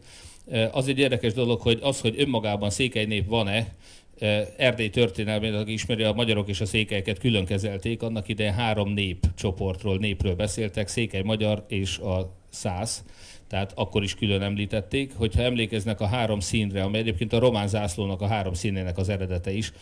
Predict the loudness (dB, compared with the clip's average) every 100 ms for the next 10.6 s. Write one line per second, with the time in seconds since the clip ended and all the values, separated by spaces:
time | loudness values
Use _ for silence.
0 | -20 -8 -4 -2 -4 -10 -20 -20 -20 -2
1 | -2 0 -2 -4 -4 -6 -14 -20 -20 -4
2 | 0 0 0 -2 -2 0 0 0 0 0
3 | -2 -2 0 2 4 2 0 0 -2 -2
4 | -4 -2 0 0 0 -2 -2 -2 -4 -8
5 | -4 -4 0 -2 -2 -4 -4 -2 -4 -4
6 | -6 -6 -4 -4 -2 -4 -2 -4 -2 -4
7 | -8 -18 -20 -10 -6 -4 -6 -10 -16 -20
8 | -10 -4 -2 -2 -4 -4 -2 -2 -2 -4
9 | -2 0 0 0 -4 -6 -6 -6 -4 -6
10 | -6 -8 -8 -10 -10